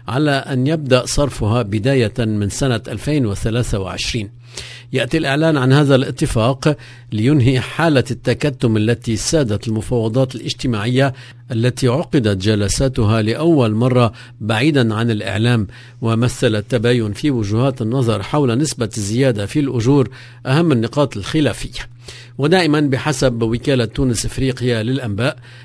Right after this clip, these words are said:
الهيئة الإدارية للاتحاد التي انعقدت نهاية يوم الأحد الماضي أقرت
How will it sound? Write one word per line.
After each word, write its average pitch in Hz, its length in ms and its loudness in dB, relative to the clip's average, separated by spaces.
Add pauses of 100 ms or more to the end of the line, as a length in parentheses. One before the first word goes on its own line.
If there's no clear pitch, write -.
(140)
الهيئة 120 300 0
الإدارية 117 560 -2
للاتحاد 127 720 -4
التي 120 300 -4
انعقدت 113 640 -2
نهاية 107 680 0
يوم 107 180 -2
الأحد 113 460 -6
الماضي 127 440 -2
أقرت 139 680 0